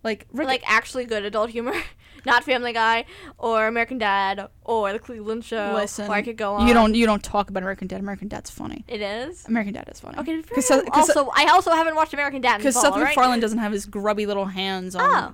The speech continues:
Speaker 1: American. Well, it's, it has his name on it, but he barely touches American Dad. His,
Speaker 2: Okay.
Speaker 1: his thing is Family Guy.
Speaker 2: Well, I'll, I'll rescind my statement about American Dad.
Speaker 1: American Dad's funny. Um, but, like, it brings that absurdist humor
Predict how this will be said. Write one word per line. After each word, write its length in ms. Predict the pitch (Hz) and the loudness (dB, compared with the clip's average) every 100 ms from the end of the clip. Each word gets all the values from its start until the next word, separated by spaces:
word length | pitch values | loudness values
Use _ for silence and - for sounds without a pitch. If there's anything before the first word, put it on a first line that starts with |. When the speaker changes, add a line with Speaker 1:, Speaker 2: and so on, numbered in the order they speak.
| - | -10
Speaker 1:
American. 520 | 208 196 190 196 233 | -8 -6 -8 -8 -2
Well, 140 | 226 - - | -2 -4 -6
it's, 300 | - 226 - | -2 -2 -4
it 200 | - 254 220 | -6 -4 0
has 200 | 254 233 | 0 0
his 60 | |
name 120 | 202 190 | -2 -4
on 80 | |
it, 40 | 190 | -6
but 100 | 190 | -6
he 40 | |
barely 240 | 196 185 208 | -6 -8 -10
touches 280 | 208 - - | -12 -14 -14
American 280 | - - | -14 -12
Dad. 160 | 254 - | -10 -6
His, 220 | 208 208 | -6 -4
Speaker 2:
Okay. 100 | 226 | -6
Speaker 1:
his 140 | 214 208 | -6 -6
thing 120 | - | -10
is 80 | - | -12
Family 240 | - 214 | -12 -12
Guy. 200 | - - - | -14 -16 -8
Speaker 2:
Well, 420 | 320 311 320 277 220 | -6 -4 -6 -8 -6
I'll, 60 | |
I'll 140 | 294 311 | -2 0
rescind 420 | 320 - 254 254 | -2 -6 -8 -4
my 200 | 220 208 | -6 -6
statement 340 | - 190 190 185 | -8 -10 -10 -8
about 200 | 175 170 | -8 -8
American 280 | 156 - | -14 -14
Dad. 60 | 220 | -4
Speaker 1:
American 260 | 240 233 202 | -2 -2 -6
Dad's 160 | 180 - | -8 -12
funny. 300 | 85 - - - - - | -12 -12 -16 -20 -16 -4
Um, 380 | 202 190 196 - _ _ - - | -2 -2 -6 -10 _ _ -20 -10
but, 200 | 226 208 | -6 -2
like, 360 | 233 214 - - | -2 -2 -6 -10
it 180 | - 233 208 | -6 -6 -4
brings 400 | 240 262 277 269 | -2 2 0 0
that 140 | 233 | -4
absurdist 600 | 214 - 226 226 226 - | -4 -6 -4 -4 -6 -10
humor 640 | - 233 214 202 190 202 | -10 -8 -6 -6 -8 -12